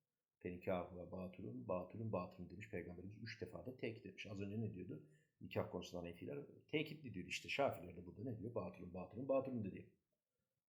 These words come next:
Evet. Hadis-i şerif var. Bu anlamda burada, e, şimdi bakalım ne diyecek.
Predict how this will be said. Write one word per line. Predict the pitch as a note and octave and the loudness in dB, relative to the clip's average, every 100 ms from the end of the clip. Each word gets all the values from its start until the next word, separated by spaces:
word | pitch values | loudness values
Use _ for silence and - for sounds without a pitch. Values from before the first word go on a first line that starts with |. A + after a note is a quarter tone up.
| _ - | _ 8
Evet. | D#3+ - - - _ _ _ _ _ _ _ - | 10 8 -2 -16 _ _ _ _ _ _ _ -4
Hadis-i | F#2+ F2 - | -4 0 0
şerif | C#3 C#3 | 2 0
var. | F2+ - - _ _ _ _ _ _ _ _ _ - | -2 -6 -14 _ _ _ _ _ _ _ _ _ 12
Bu | E3+ | 12
anlamda | G2+ F#2 - A#2 | 12 6 4 4
burada, | A2+ C#3+ - - F#2+ | 4 2 2 -2 0
e, | F#2+ G2 G2 G2 F#2+ F#2+ | 2 2 2 0 0 -2
şimdi | - - | -4 -2
bakalım | F#2 F2+ G#2+ B2 | -2 0 0 2
ne | G#2+ | 2
diyecek. | F#2+ F2 F2 | 0 -4 -8